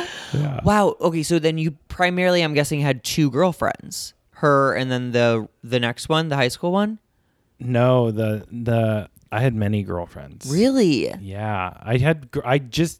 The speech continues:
Speaker 1: had girlfriends until after college, and then I came out.
Speaker 2: Wait, when did you come out? How old?
Speaker 1: Twenty-three and twenty-four.
Speaker 2: And this is in New York?
Speaker 1: Yep.
Speaker 2: Wait, okay, so, but before you came out, what was your first experience with a guy?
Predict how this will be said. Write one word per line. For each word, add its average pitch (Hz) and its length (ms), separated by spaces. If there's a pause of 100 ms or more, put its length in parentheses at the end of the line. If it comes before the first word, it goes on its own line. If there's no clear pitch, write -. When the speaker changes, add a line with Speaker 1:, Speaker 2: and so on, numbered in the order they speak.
(140)
Speaker 1:
had 135 800
girlfriends 120 720
until 104 320
after 98 340
college, - 640
and 98 200
then 92 100
I 95 120
came 98 200
out. 107 220 (200)
Speaker 2:
Wait, 151 180
when 139 180
did 139 100
you 156 80
come 170 160
out? 139 180
How 139 160
old? 143 240 (600)
Speaker 1:
Twenty-three 170 960 (180)
and 139 140
twenty-four. 143 680 (180)
Speaker 2:
And 147 160
this 131 140
is 127 80
in 123 120
New 120 120
York? 113 360 (300)
Speaker 1:
Yep. 117 240 (480)
Speaker 2:
Wait, 151 240
okay, 131 220
so, 131 140
but 120 180
before 175 420
you 165 160
came 113 240
out, 113 320 (960)
what 131 100
was 131 140
your 131 80
first 127 240
experience 113 400
with 113 80
a 110 40
guy? 113 360